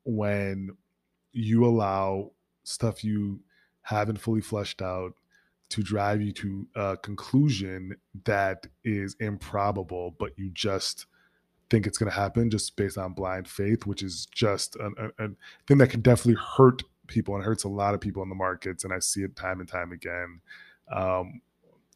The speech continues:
these things are still at play as we move to a world where everyone's taking, you know, moving up the risk profile and taking much larger and much more often taking risk in investing,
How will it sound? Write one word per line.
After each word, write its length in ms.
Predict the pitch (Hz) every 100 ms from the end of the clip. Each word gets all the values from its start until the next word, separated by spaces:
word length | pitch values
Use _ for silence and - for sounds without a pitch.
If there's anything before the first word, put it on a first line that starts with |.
| _ - -
these 260 | 120 110
things 320 | 120 110 104
are 80 | 101
still 480 | - - - 117 110
at 200 | 101 95
play 580 | - 104 104 95 95 - _ - - 107
as 140 | 101
we 40 | 107
move 220 | 107 95
to 120 | 110
a 40 |
world 300 | 98 101 98
where 180 | 95 98 -
everyone's 400 | 104 107 101 95
taking, 560 | - 98 107 98 95 95 _
you 80 | 104
know, 100 | 95
moving 260 | 110 104
up 140 | 101 -
the 80 | 98
risk 220 | 98 -
profile 340 | 101 98 95
and 100 | 95
taking 440 | - - 98 95 - _ _ _ _ _ _ _ - - -
much 240 | 127 -
larger 560 | 139 110 104 104 98 95 - - - _ _
and 320 | 110 101 98
much 340 | 101 110 110 -
more 180 | 104 95
often 500 | 120 165 - 98 95
taking 640 | 101 98 101 95 92 92 _ _ _ _ _ _
risk 560 | 104 135 127 104 - - - -
in 340 | 101 98 95 104
investing, 640 | 101 85 - - 85 78